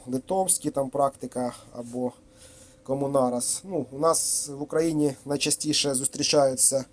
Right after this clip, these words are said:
ось, е, полтавські, полтавські, практика і Комунарас. Ну, ще проскакують Бобров, я бачив. Ну, те, це, це ті, що я бачив.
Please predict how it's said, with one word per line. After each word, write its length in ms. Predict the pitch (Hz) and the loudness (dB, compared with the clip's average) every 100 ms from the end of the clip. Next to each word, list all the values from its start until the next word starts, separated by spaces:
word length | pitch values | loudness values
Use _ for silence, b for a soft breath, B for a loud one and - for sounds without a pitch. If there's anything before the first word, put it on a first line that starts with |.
| B B B B B B - - | B B B B B B -16 -6
ось, 580 | - - - - - | -2 2 4 4 2
е, 560 | 135 127 127 127 127 127 B B B B - - b b b b b b - | 0 -2 0 0 0 -4 B B B B -20 -20 b b b b b b -10
полтавські, 720 | 139 147 226 247 - - 202 B B B | -8 -4 0 2 0 -2 -6 B B B
полтавські, 760 | - 170 - 165 170 - 147 143 b b b b b - | -14 -10 -2 -2 -2 -6 -6 -8 b b b b b -4
практика 680 | 180 202 - 180 - 165 | 0 0 -2 -10 0 0
і 80 | 143 | 0
Комунарас. 880 | - 156 156 143 120 113 113 - - 170 | 0 0 2 0 -2 -2 0 0 -2 -10
Ну, 100 | 190 | -6
ще 220 | 180 170 | -2 -2
проскакують 680 | 170 151 - 160 151 151 139 | 0 0 2 2 0 -2 -4
Бобров, 460 | 127 147 135 123 113 | 0 0 2 0 0
я 120 | 117 | -8
бачив. 480 | 113 110 - 107 104 - - - - - - | -10 -10 -10 -10 -14 -20 -20 -20 -20 -20 -20
Ну, 140 | 139 131 | -14 -12
те, 140 | - 135 | -8 -6
це, 200 | - 151 | 0 0
це 240 | 147 - 156 | 0 0 -2
ті, 180 | 160 | -2
що 160 | 151 151 | -2 0
я 180 | 139 117 | 0 -2
бачив. 400 | 107 101 - | -6 -12 -12